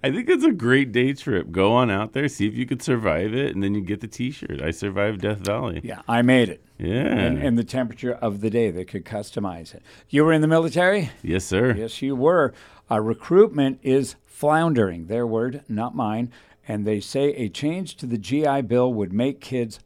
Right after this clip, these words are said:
Speaker 2: flock to the military. This is what one teen says as they look at the military.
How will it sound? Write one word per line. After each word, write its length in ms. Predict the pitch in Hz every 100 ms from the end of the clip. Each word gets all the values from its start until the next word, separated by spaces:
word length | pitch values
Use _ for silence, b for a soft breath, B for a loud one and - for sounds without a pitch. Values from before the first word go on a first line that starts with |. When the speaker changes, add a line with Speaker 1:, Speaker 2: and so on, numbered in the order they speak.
| _
Speaker 2:
flock 680 | - - 156 156 101 - -
to 140 | - 120
the 80 |
military. 560 | 113 147 151 - 101 90
This 180 | 98 -
is 120 | 104
what 180 | 117 120
one 240 | 123 139
teen 360 | 127 131 120 113
says 440 | - 143 117 98 - B B B
as 220 | 123 113 -
they 140 | 113
look 280 | 101 160 160
at 80 | 165
the 60 |
military. 640 | 175 175 170 131 120 120